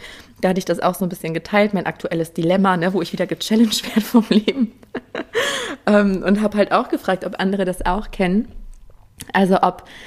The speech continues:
auch zu viel Yang-Energie da ist, also dieses Handeln, machen, machen, machen, machen, machen und zu wenig Yin, ja, das einfach Empfang, Sein, Hingeben, Kreativität, Raum halten. Und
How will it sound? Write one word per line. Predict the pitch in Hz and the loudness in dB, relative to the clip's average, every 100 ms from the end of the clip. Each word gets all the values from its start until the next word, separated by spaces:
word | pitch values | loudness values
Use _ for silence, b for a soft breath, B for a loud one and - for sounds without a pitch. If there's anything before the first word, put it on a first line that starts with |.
| B B | B B
auch | 202 220 | 0 0
zu | - 202 | -4 -6
viel | - 190 185 - | 0 0 0 0
Yang-Energie | 180 190 220 262 - 160 151 151 151 | 0 2 2 0 0 -2 -2 -4 -6
da | 147 143 | -4 -4
ist, | - | -2
also | 160 | -4
dieses | 170 165 - - | -2 -4 -4 -2
Handeln, | 196 175 156 156 | 0 2 0 -2
machen, | 175 175 165 | -2 -2 -4
machen, | 165 175 | -4 -4
machen, | 165 - 160 | -4 -4 -6
machen, | 160 165 | -6 -6
machen | 170 - 147 196 B B B B B B | -6 -6 -8 -8 B B B B B B
und | 175 170 - _ _ - | -2 -2 -6 _ _ -6
zu | - 185 | -2 2
wenig | 175 175 - - | 0 0 -8 -6
Yin, | 170 180 185 143 175 190 - - | 2 4 4 0 -6 -10 -16 -8
ja, | 170 165 | -4 -4
das | 170 - | -6 -4
einfach | 160 165 175 - - | -4 -2 -6 -10 -8
Empfang, | 170 165 - 185 190 170 160 160 | -6 -6 -6 -2 0 0 -2 -6
Sein, | 160 - 175 165 156 151 160 | -8 0 2 2 0 -4 -2
Hingeben, | 190 190 170 143 147 143 160 B B B B - | 2 2 2 -4 -8 -8 -10 B B B B -2
Kreativität, | 180 170 170 165 156 - - 185 151 143 165 165 | 2 2 2 -2 -4 -6 -2 0 0 -2 -6 0
Raum | 170 180 165 156 | 2 4 2 -4
halten. | 151 147 - 147 170 - B B B B B B B B _ - | -6 -8 -8 -10 -10 -14 B B B B B B B B _ -6
Und | 170 165 160 156 156 | -2 0 -2 -2 -6